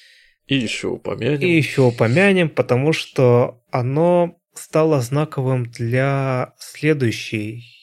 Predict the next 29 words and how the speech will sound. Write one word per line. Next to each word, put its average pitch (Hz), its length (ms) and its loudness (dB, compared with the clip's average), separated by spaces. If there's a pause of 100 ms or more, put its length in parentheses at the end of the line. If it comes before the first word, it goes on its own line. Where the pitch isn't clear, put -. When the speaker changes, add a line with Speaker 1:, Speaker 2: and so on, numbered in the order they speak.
(280)
Speaker 2:
а, 107 420 2
т-, 101 80 -18 (520)
ну, 139 140 -6
как 110 180 -2
бы 110 120 -6
темы, 170 340 -2
для 120 140 -2
следующей 131 640 -2 (180)
большой 123 1080 -2
субкультуры, 123 800 -4 (220)
про - 120 -18
которую 120 300 -10
хотелось 117 340 -4
рассказать. 117 600 -6 (260)
Speaker 1:
М, 107 800 -12
да, 101 240 -4
да 92 160 -8
и, - 20 -6
может 120 300 -6
быть, 117 180 -10
даже 113 360 -6
и 110 40 -10
не 110 140 -10
для 107 280 -10
одной. 110 460 -12
Но 127 240 -2
про - 220 -4
субкультуру, 117 720 -6
да, 151 300 -4